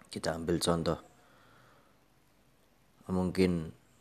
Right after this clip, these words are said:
kalau tidak keliru itu di Inggris. Jadi ada standar kompetisi yang diberikan untuk menjadi seorang anggota calon legislator.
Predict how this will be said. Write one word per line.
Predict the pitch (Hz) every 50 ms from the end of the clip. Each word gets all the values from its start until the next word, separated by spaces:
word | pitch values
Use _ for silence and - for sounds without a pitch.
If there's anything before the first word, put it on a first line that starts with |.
| _ - -
kalau | - 87 87 90 -
tidak | - - 85 71 73 85
keliru | 87 87 85 87 87
itu | 87 - 95
di | - - 85 85 - - -
Inggris. | 87 87 - - 78 - - - - - -
Jadi | - 170 165 - 180 156
ada | 175 170 - 165 160 - - - _ _ _ _ _ _ _ - - -
standar | - - - - 85 87 82 82 82 -
kompetisi | - 85 80 78 78 - 87 82 - - 92 90
yang | 85 85 80 78 71 - - _ _ _ _ _ _ _
diberikan | - 87 80 - - 82 82 82 78 - - 87 92 - -
untuk | 85 85 80 - 90 - - -
menjadi | 82 82 76 80 78 - - 87
seorang | - - - - 80 85 85 82 87 - - _ - _
anggota | - - 76 78 76 76 76 - - 85 78
calon | - - 76 73 78 78 76 76
legislator. | 82 82 - - 71 - - 71 69 69 - - 65 - -